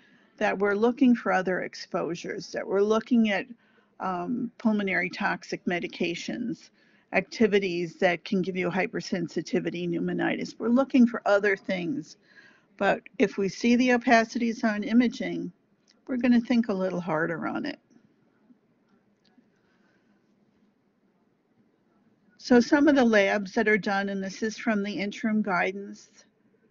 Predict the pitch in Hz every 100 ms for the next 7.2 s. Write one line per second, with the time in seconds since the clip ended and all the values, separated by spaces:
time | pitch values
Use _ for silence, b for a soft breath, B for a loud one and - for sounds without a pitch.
0 | _ _ - 190 185 - - 196 185 185
1 | 180 185 175 175 196 196 190 185 190 175
2 | 196 196 180 175 180 180 - - 190 180
3 | 190 190 180 196 226 180 180 175 - 196
4 | 170 180 208 _ b b b b b b
5 | b 202 208 202 196 - 247 226 214 208
6 | 202 190 185 208 214 226 208 208 226 233
7 | 214 -